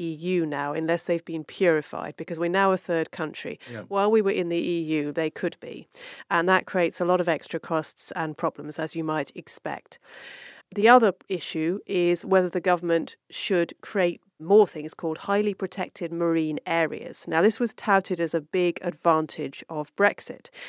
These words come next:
Speaker 1: Basically, the idea was that we would be able to create marine reserves off the British coast, which sounds great, right? And, you know, protected. The problem is that British fishermen don't actually like that idea very much because it restricts how much fishing they could do.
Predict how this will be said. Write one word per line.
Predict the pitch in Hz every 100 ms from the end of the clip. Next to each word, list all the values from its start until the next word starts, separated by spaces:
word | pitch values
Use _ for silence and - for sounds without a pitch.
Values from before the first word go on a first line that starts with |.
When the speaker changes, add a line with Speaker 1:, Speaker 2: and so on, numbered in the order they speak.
| -
Speaker 1:
Basically, | 208 214 - 165 165
the | 160
idea | 165 185 175 156
was | 147 147
that | - 170
we | 160
would | 156
be | 165
able | 170 170
to | - -
create | - 151 160
marine | 165 175 175
reserves | 180 175 208 214 156 151
off | 147
the | 165
British | 165 180
coast, | - 240 165 -
which | -
sounds | 196 180 175
great, | 240 233 156
right? | 151 220 - _
And, | 170 170 180
you | 220
know, | 190
protected. | 208 - 226 - 170 - - - -
The | 214
problem | 320 294 277
is | 254 202
that | 220
British | - 233 226
fishermen | 240 - 233 220
don't | 185
actually | 170 160 -
like | 175 196 226
that | 220 190
idea | 165 156 147
very | 143 143
much | 151 147 -
because | 180 185 185
it | 185
restricts | 190 - 185 -
how | 170 165
much | 185 -
fishing | 170 - 165
they | 160 147
could | 160 143
do. | 214 214 151